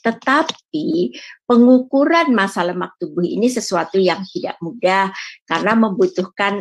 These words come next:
alat tersendiri yang kita sebut untuk pengukuran komposisi tubuh ya. Jadi ini alatnya kalau kita mau, eh, sesuai dengan definisi, tentu kita harus ukur, eh,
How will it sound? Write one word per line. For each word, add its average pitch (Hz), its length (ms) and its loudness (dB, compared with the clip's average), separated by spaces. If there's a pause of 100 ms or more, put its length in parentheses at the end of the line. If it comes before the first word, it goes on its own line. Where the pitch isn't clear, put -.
(140)
alat 180 400 0 (380)
tersendiri 247 960 2
yang 160 240 -10
kita - 180 -6
sebut 185 380 -2 (100)
untuk 190 240 -6
pengukuran 175 680 -2
komposisi - 680 -4
tubuh 147 560 -6
ya. 208 220 -8 (400)
Jadi 180 320 2
ini 208 320 4
alatnya 185 800 0
kalau 160 260 -2
kita 262 320 -2
mau, 185 680 2 (500)
eh, 185 160 0
sesuai 196 480 0
dengan 175 540 -4
definisi, 190 840 -2
tentu 240 300 -4
kita 247 240 -4
harus 180 420 -2
ukur, 254 600 2 (400)
eh, 185 340 2